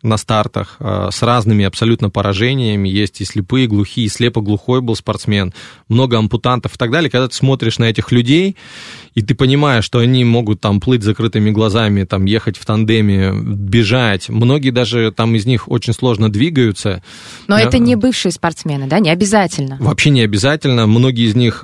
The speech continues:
Speaker 1: и многих из них специально вовлекли в спорт уже в сознательном возрасте для того, чтобы помочь преодолеть какие-то собственные недуги, и они, вовлекаясь в это,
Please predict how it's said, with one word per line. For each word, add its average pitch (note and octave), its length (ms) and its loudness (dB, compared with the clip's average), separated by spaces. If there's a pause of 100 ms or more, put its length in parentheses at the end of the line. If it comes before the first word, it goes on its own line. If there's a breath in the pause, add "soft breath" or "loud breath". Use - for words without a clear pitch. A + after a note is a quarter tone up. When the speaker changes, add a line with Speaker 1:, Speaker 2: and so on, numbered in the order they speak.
Speaker 1:
и C3 300 0
многих B2+ 400 2
из A2+ 100 2
них C3 140 2
специально B2+ 560 0
вовлекли G#2+ 480 2
в - 60 -6
спорт B2+ 380 -2
уже G2 240 -2
в F2 180 -8
сознательном A2 540 0
возрасте A2 360 0
для G2 140 0
того, B2 180 0
чтобы G2+ 220 -6
помочь A#2 480 0
преодолеть G#2 480 0
какие-то A2 360 -2
собственные G2+ 500 -2
недуги, G#2 760 0
и G#2+ 80 -6
они, A#2 200 2
вовлекаясь G#2+ 600 0
в G#2 60 0
это, F#2+ 340 -2